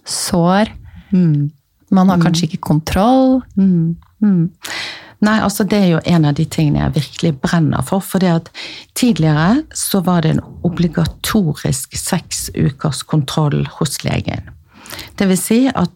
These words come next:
Speaker 2: du fikk en, eh, da skulle underlivet sjekkes, og, eh, jordmor fulgte opp i forhold til samtale om amming og helsestasjon, og, og da var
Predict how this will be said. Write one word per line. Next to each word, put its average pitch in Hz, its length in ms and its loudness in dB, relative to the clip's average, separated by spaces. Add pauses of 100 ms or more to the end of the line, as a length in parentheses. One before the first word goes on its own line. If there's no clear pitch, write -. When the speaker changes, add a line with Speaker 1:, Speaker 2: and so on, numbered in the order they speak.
Speaker 2:
du 165 200 2
fikk - 520 -6
en, 139 340 2
eh, - 220 0
da 170 220 0
skulle 165 520 -2
underlivet 151 480 0
sjekkes, - 640 -4 (840)
og, 196 360 2 (240)
eh, 160 360 4 (420)
jordmor 170 640 2 (120)
fulgte - 440 -2
opp - 340 -2
i 170 80 4
forhold 160 300 0
til 170 100 0
samtale 147 680 0
om - 240 0
amming 175 880 4
og 147 380 0
helsestasjon, 170 1300 0
og, 143 280 2 (1080)
og 180 160 0
da 247 420 2 (240)
var 180 360 2